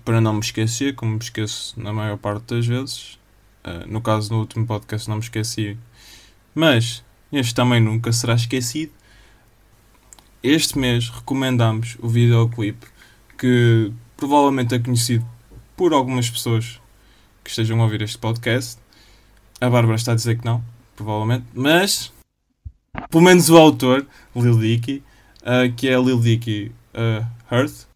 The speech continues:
desculpem o meu inglês, ah, <laughs> e que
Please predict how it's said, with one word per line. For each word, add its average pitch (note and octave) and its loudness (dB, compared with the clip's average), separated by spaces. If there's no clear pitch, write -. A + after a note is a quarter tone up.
desculpem A2 -6
o G2+ -4
meu G#2 -4
inglês, C3 -2
ah, F3+ 4
<laughs> - -10
e E3+ 4
que C3+ 4